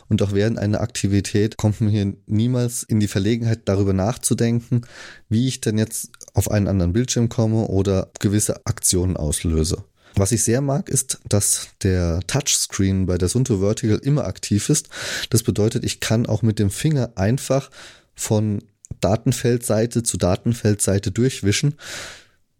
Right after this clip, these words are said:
Das ist eine Funktion, die mir dann bei der Enduro zwei doch gerne mal auch fehlt. Denn hier muss ich immer erst den Bildschirm entsperren, um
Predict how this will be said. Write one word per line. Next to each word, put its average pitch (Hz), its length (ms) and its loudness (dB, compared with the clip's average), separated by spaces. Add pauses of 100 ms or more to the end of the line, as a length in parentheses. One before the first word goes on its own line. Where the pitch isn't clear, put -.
Das 113 200 2
ist 156 160 -4
eine 139 180 0
Funktion, 127 460 0
die 117 120 0
mir 117 160 2
dann 104 240 0
bei 101 120 4
der 98 160 0
Enduro 127 400 0
zwei 107 340 0
doch - 380 -2
gerne 151 260 0
mal 160 160 2
auch - 140 0
fehlt. - 440 -2
Denn 101 120 2
hier 123 240 0
muss 135 200 0
ich - 280 -2
immer 127 320 0
erst 107 240 -2
den 92 120 2
Bildschirm 123 460 0
entsperren, 131 640 0 (420)
um 104 260 0